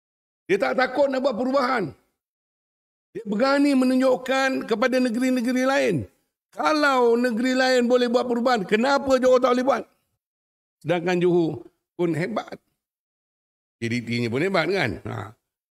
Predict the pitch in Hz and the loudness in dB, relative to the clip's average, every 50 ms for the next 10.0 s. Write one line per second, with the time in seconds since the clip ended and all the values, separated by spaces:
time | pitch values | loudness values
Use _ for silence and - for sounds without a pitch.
0 | _ - 131 147 147 160 160 147 156 156 156 160 147 143 151 147 151 160 151 147 | _ -20 -20 -14 -10 -8 -6 -4 -4 -2 -2 -2 -2 -2 -4 -4 -4 -6 -6 -6
1 | 156 156 160 160 147 147 156 143 131 - 147 143 143 113 - - 143 139 139 139 | -4 -4 -4 -2 -2 -4 -4 -6 -6 -4 -4 -4 -4 -6 -6 -4 -2 0 2 2
2 | 139 139 139 139 135 107 123 131 135 135 123 120 135 131 131 131 131 131 131 127 | 2 0 0 -2 -4 -6 -6 -4 -4 -4 -4 -2 -2 -2 -2 -2 -4 -4 -4 -6
3 | 120 117 127 113 123 120 120 135 139 139 135 135 127 120 117 - _ _ _ _ | -4 -4 -4 -4 -4 -2 0 0 2 2 2 0 0 -2 -4 -6 _ _ _ _
4 | _ _ _ _ _ _ _ _ _ _ _ - 156 165 160 156 143 120 107 113 | _ _ _ _ _ _ _ _ _ _ _ -4 0 0 2 2 0 0 -2 -6
5 | 117 120 120 131 135 143 147 131 131 143 131 139 - 190 190 214 202 226 277 285 | -8 -6 -4 -2 -2 -2 -2 -2 -4 -4 -4 -4 -2 0 0 0 0 0 0 0
6 | 302 311 302 226 214 262 254 254 254 226 233 254 233 226 240 269 311 370 381 359 | 2 2 0 0 0 0 0 0 0 0 0 0 2 2 4 4 4 2 2 0
7 | 370 - - _ _ _ _ _ _ _ _ _ _ _ _ 139 135 - 127 117 | -2 -6 -12 _ _ _ _ _ _ _ _ _ _ _ _ -6 -6 -4 -4 -4
8 | 113 107 107 107 104 107 113 - _ _ _ _ _ _ _ _ _ _ - 226 | -4 -4 -4 -6 -6 -8 -10 -14 _ _ _ _ _ _ _ _ _ _ -4 0
9 | 269 294 311 311 285 262 220 269 262 269 269 254 269 262 262 262 269 285 320 381 | 0 2 2 2 2 2 2 2 2 2 2 2 2 2 4 4 4 4 2 2